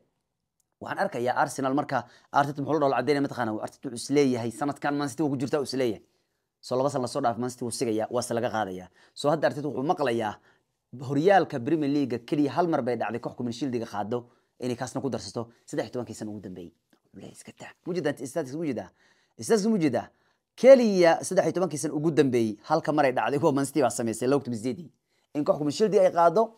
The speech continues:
horyaalkana ku dar season-ka. Macnaha koobka koob iska inkaar loo waa. Saxanka aa qaadid, balaaya lagu dhiibo, macnaha. Koob balaaya lagu dhiibo. Marka Arsenal waxay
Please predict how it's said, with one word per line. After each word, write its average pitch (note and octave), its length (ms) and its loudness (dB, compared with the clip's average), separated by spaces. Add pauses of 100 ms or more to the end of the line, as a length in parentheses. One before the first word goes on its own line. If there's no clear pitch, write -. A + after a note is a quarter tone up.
(100)
horyaalkana A#2 300 0
ku A#2 60 -8
dar G#2 120 -8
season-ka. G2 420 -10 (200)
Macnaha F#3 220 4
koobka F3 220 4
koob E3 200 4
iska - 200 -10
inkaar D3 280 2
loo E3+ 300 8
waa. G2 100 -8 (400)
Saxanka G#3+ 500 2 (180)
aa G3 140 10
qaadid, D3+ 380 2 (160)
balaaya D#3+ 340 6
lagu E3+ 220 2
dhiibo, D3 240 4
macnaha. A#2+ 240 -6 (320)
Koob A3 280 4
balaaya D3 280 8
lagu C#3 160 4
dhiibo. A#2+ 240 2
Marka - 160 -2
Arsenal D#3 240 -2
waxay C3 100 -12